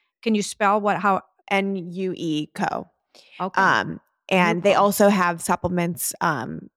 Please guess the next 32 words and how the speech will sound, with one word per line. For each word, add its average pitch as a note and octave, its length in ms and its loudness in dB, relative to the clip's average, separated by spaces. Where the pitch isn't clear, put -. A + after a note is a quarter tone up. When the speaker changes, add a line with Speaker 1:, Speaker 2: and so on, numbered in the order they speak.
Speaker 2:
for F3 380 0
hair D#3+ 680 0
loss - 560 0
that F#3+ 100 0
are D3 80 2
great - 340 -4
as - 120 -6
well. - 160 -6
Speaker 1:
Oh, A#3+ 180 -4
super. - 480 -14
Speaker 2:
Mm-hmm. F3+ 260 -2
Speaker 1:
Okay. G3 120 -4
Speaker 2:
Really D#3+ 140 0
good C3+ 260 -2
products. - 380 -14
Speaker 1:
Really F#3+ 200 -8
good. F3+ 140 -20
All C#4 80 4
right. A#3 240 -2
So A3+ 120 -6
I'm B3+ 160 2
gonna C4+ 140 -2
just G#3 200 -6
hop G3+ 220 0
on F#3+ 140 -2
your A3 120 -6
bandwagon F3 640 -4
with E3+ 120 -6
hair G3 180 -2
products E3+ 540 -6
because E3+ 340 -12
I G#3+ 260 2